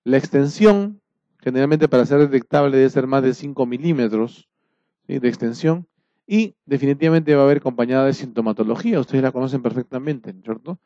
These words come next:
Dolores, dolor <clears throat> a nivel epigástrico, balonamiento abdominal, ¿no? Puede ser acompañado de reflujo, a veces no, ¿no?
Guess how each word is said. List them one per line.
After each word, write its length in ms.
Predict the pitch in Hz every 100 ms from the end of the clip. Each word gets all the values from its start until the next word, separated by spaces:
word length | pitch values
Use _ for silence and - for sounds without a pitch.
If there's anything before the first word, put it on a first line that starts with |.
| _ -
Dolores, 540 | 110 110 113 113 113 _
dolor 400 | - 113 120 123 _ _
<clears throat> 220 | - 165
a 80 | 120
nivel 320 | 117 110 117
epigástrico, 920 | 117 113 131 156 160 151 - 131 135 139 _ _ _ _ -
balonamiento 480 | 120 117 113 113 117
abdominal, 800 | 110 110 120 143 151 147 151 - _
¿no? 240 | 120 151 220 _ _ _ _ _ _ -
Puede 200 | 131 131
ser 140 | 139
acompañado 640 | 127 123 117 117 123 120
de 100 | 117
reflujo, 480 | 104 104 147 151 123
a 80 | 110
veces 300 | 110 113 -
no, 280 | 143 151 151 _ _ _ _ _
¿no? 200 | - 240